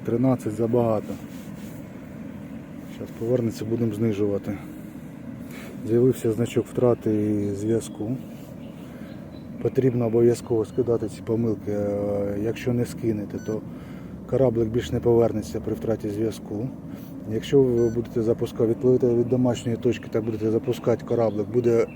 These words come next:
запускатись постійно на домашню точку.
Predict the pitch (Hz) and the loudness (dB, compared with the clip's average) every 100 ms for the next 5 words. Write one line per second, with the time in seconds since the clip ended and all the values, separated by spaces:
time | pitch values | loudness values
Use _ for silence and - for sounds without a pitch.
0 | 110 113 123 117 127 113 - 117 - 117 | -4 -4 -4 -2 -2 -2 -2 -4 -2 -2
1 | 110 123 113 113 110 - - - 104 - | 0 0 0 0 -2 -2 -6 -4 -4 -4
2 | - 175 | -4 -4